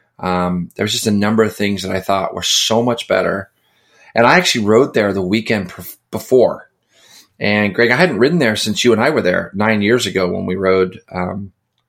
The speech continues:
when I did that Ducati thing. And, uh, I, I, I had a blast. I really, I, I didn't,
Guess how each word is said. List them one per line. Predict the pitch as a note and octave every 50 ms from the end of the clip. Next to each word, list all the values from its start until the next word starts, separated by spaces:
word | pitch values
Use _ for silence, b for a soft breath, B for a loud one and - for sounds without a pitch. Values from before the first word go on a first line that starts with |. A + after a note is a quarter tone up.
| _ _ _ _ _ - _ _
when | - G2 G2
I | G2
did | F2+ G2 F#2+ F2+
that | G2 E2+ -
Ducati | - - - G#2 A2+ B2+ B2
thing. | - - F2+ G2+ G2+ G#2 G#2+ b b b b b b b b b b b -
And, | - G#2+ A2 G#2+ G#2+ G#2+ A2 G#2 G#2 F2+ - -
uh, | G2 G#2+ G#2+ G2+ G2+ G2 G2 F#2+ F#2+ F#2 F2+ - _ _ _ _ _ _ _ _ _ _ _ _ _ _ _
I, | - C#3 D3+
I, | - - C#3+
I | E3 D#3 - C3+ D#3
had | F#3 G3
a | D#3
blast. | C3 C3 F3 A3 A3 - - - - - -
I | B2
really, | C3 C#3+ F3+ F#3 - -
I, | - C3 C#3 A2 - - _ -
I | - A#2+
didn't, | A#2 - - D#3 G3 G3 - -